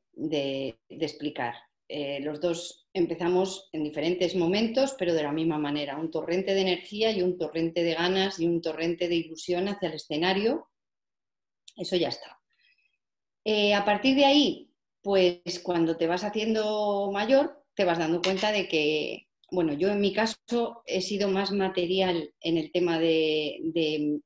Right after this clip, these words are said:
mi otra profesión que Norberto. Más material en el sentido de que yo en Japón sí empecé a practicar yoga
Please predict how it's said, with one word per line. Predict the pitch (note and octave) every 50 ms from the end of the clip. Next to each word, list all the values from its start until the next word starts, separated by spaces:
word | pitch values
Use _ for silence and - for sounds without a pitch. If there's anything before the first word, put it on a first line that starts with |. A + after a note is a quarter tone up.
| _ -
mi | D#4+ D#4 D4+ D#4 D#4+ -
otra | - E4+ - - - F3 E3 D#3+ D#3+ D#3+ D#3 D#3 D3+ - -
profesión | - D#3 - - - - - G3 G3 G3 G#3+ A3 - - _ _ -
que | - F3+ E3+ E3 E3 D#3 D3
Norberto. | D3+ D3+ D3+ D3 D3+ D3+ D#3 D3+ - - - C3+ - _ _
Más | - E3+ F3 E3+
material | F#3+ F#3 E3+ - F3 F3+ F#3 F#3+ G3 F#3+
en | F3
el | E3 E3
sentido | - E3 E3 D#3+ E3 F#3 F#3+ F#3+ G3+ G#3+ A3+ - _ _ - - - - - _ _ _ _ _
de | - F#3 F#3 F#3 F3+ F3+ -
que | - F3 F3 E3+ D#3+ D#3+ E3 - - - _ _ _ _ _ _ -
yo | - F3 G#3+ A3 A3
en | G3+ G3
Japón | F#3+ - G#3+ G3 G3+ G#3+ A3 G#3+ G3+ -
sí | - - A3 G#3+ G3+
empecé | F#3 F3+ E3 F#3 E3 - G3 G3
a | F#3
practicar | - F#3 E3 - - - F3 - G3+ F#3 D#3+ - - - _ _ -
yoga | F3 E3 F#3 G3 F#3+ E3 D#3+ C#3+ C3+ -